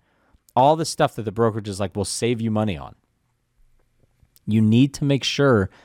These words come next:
that you're not sacrificing a controlling stake in your company for the convenience of being able to leverage a system that you don't freaking control. And we see this far too often. Far too often. Agents have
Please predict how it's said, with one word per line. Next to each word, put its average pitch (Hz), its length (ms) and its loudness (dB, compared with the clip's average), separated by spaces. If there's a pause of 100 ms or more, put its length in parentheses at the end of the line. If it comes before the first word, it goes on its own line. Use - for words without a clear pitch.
(160)
that - 180 -4
you're 107 80 4
not 104 360 4
sacrificing 107 800 -4
a 87 80 -8
controlling 113 540 -2
stake 110 320 -2
in 98 80 -2
your 90 140 -2
company 85 580 -4 (840)
for 107 220 2
the 98 100 2
convenience 101 760 0
of 92 120 -6
being 104 200 0
able 104 180 2
to - 140 -4
leverage 98 340 0
a 92 40 -2
system - 420 -4
that 95 140 -2
you 120 120 4
don't 127 340 0
freaking 156 440 -6
control. 202 640 -4 (880)
And 135 140 2
we 139 80 4
see 185 220 -2
this 156 200 -2
far 139 280 2
too 117 240 0
often. 113 400 0 (520)
Far 180 340 2
too 123 220 -4
often. - 320 -14 (1160)
Agents 170 340 2
have 135 360 0